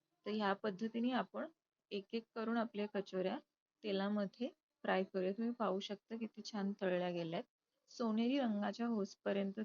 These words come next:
तळून घ्यायच्या आहेत आणि गरमागरम सर्व्ह करायच्या आहेत आपल्या गोड आणि पुदिन्याच्या चटणीबरोबर. खरंच खूप छान लागतात.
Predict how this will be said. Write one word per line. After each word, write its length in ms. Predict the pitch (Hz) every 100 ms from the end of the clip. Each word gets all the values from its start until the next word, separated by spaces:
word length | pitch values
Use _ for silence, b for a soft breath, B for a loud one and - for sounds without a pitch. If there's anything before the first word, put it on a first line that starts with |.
| -
तळून 340 | 196 185 196
घ्यायच्या 480 | 208 202 185 165 180 -
आहेत 320 | 170 196 214 - _ _ _ _
आणि 260 | 240 277 294 277
गरमागरम 680 | 320 370 262 214 196 220 240
सर्व्ह 360 | - 240 233 233 208
करायच्या 440 | 190 196 - - -
आहेत 300 | 190 190 196 - _ _ _ _ _ _ _
आपल्या 320 | 214 - 190 196 185 -
गोड 300 | 226 254 269 _
आणि 380 | 214 220 220 214 - _ _ -
पुदिन्याच्या 500 | 262 247 196 180 196
चटणीबरोबर. 920 | 185 - 185 175 180 170 160 - 233 302 _
खरंच 380 | - 233 247 -
खूप 180 | - 220
छान 280 | - 208 190 180
लागतात. 500 | 185 190 _ -